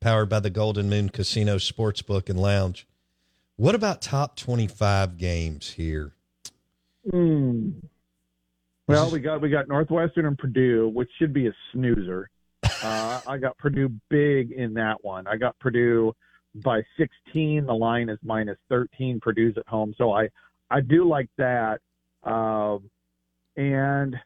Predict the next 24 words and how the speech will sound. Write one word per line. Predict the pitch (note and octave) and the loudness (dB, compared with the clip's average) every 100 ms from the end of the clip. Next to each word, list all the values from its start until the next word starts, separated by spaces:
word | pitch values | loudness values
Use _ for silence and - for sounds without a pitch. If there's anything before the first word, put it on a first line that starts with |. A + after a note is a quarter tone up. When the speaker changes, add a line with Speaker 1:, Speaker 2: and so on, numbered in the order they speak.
| _ | _
Speaker 2:
you | D3 | -4
got | B2+ B2 | -2 -2
Providence, | - E3 F3 F3 D#3 - | -2 -2 0 0 -2 -4
Connecticut. | - D3 D#3+ E3+ - E3+ E3 - _ | -4 0 2 0 0 0 0 -2 _
Yeah, | D3+ D#3 D#3 D#3 D#3 D#3 | -2 2 2 2 2 2
that's | D3+ C#3+ | 0 -2
a | C3 | -4
pretty | - C#3 | 0 0
boring | A#2+ B2 B2+ B2+ | -2 -2 -2 0
game. | B2 B2 - - _ A#2 D#3 | -2 -2 -8 -20 _ -2 2
Baylor | E3+ C4 C#4 D#4 | 4 4 0 -2
and | - E3 C#3 C3 | 0 0 0 0
U | D3+ G3 - - | 0 -2 -4 -2
C | F#3+ F3 | 0 0
F. | C3 D3 G#2+ - G#2 | 0 0 -2 -6 2
Baylor | C#3 G3 A#3 E3+ | 4 4 2 0
is | A#2 | -2
ranked | A2 A2+ C3 D#3 - - | -4 -4 -2 -2 -4 -4
coming | C3 A#2 G#2+ | -2 -2 -2
into | G#2 G2 | -4 -4
this | F2+ F#2+ - | -4 -6 -4
game, | G2+ G#2 | -4 -2
but | G2+ - - | -2 -2 0
Baylor | E3 G3+ A#3 | 4 4 4